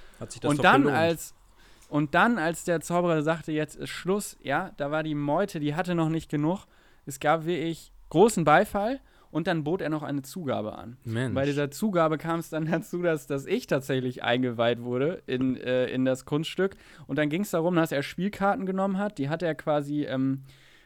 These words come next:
Speaker 2: mit dem Gesicht nach unten auf den Tisch gelegt. Und dann hat er zu mir gesagt, „Hier, jetzt nimm mal Spielkarten und leg einfach, äh, von diesem Stapel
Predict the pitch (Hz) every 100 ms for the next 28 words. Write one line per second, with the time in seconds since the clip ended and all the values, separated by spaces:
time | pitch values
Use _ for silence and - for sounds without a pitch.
0 | - 143 160 139 143 190 151 135 165 196
1 | 147 147 143 190 - 190 190 196 147 170
2 | 185 - 170 165 160 160 160 - 151 175
3 | 156 139 - 160 196 190 185 180 - -
4 | - 202 - 190 196 175 160 156 156 190
5 | - 165 175 175 170 - - - - -
6 | _ _ _ _ - - 156 156 - 175
7 | 165 147 143 - 160 208 196 196 196